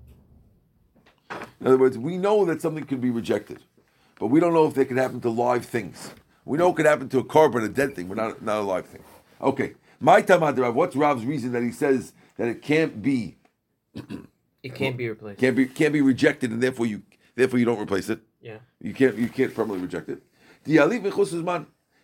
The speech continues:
Speaker 1: he learns it from a premature animal. Mechus Zman, a premature animal.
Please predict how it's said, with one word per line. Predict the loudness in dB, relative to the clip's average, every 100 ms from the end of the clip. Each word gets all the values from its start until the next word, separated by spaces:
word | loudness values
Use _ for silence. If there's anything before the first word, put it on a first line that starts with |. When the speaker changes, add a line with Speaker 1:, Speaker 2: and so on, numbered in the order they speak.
| _
Speaker 1:
he | 2
learns | 4 4 2 4
it | 2 2
from | -2 -2 -2 -6
a | -6
premature | -6 -8 -8 -4 -2 0
animal. | 0 -2 -6 -12 _ _ _ _
Mechus | -2 2 4
Zman, | 6 4 4 0
a |
premature | 0 -2 0 -2
animal. | 0 -2 -4